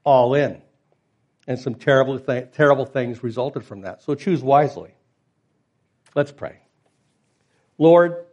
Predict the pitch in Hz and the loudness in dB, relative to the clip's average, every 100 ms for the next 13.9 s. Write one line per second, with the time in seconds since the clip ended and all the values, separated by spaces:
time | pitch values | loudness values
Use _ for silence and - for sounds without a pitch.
0 | _ _ _ _ _ _ _ _ _ _ | _ _ _ _ _ _ _ _ _ _
1 | _ _ _ _ _ _ _ _ _ _ | _ _ _ _ _ _ _ _ _ _
2 | 143 165 175 - 170 156 143 131 - 151 | 2 2 2 2 2 2 -2 -4 0 2
3 | 151 160 147 - _ _ _ _ _ _ | 2 0 -6 -10 _ _ _ _ _ _
4 | _ _ _ _ _ _ _ _ _ - | _ _ _ _ _ _ _ _ _ -6
5 | 151 240 165 - 170 175 180 180 - 135 | -2 0 0 2 2 4 0 0 -2 0
6 | 143 151 175 135 139 160 - - _ - | 2 0 -2 -6 0 0 0 -16 _ -8
7 | 139 143 143 139 120 - 156 156 151 147 | -4 0 0 0 -8 -4 0 0 0 -2
8 | - - 127 120 - - 139 147 151 147 | -6 -8 -8 -10 -14 -6 0 2 2 -2
9 | _ - 139 135 - 127 - 139 139 139 | _ -8 -4 -4 -6 -12 0 2 2 2
10 | 139 135 - _ 147 135 135 135 123 156 | -2 -8 -14 _ 0 2 0 -2 2 0
11 | 156 160 - 143 143 139 - 143 135 135 | 2 0 0 -2 -2 -4 -6 -4 -4 -6
12 | 127 123 - 139 123 120 - _ - 113 | -8 -14 -6 0 2 0 -6 _ -4 0
13 | 113 107 - - 127 135 127 127 | 0 -2 -8 -4 0 2 2 0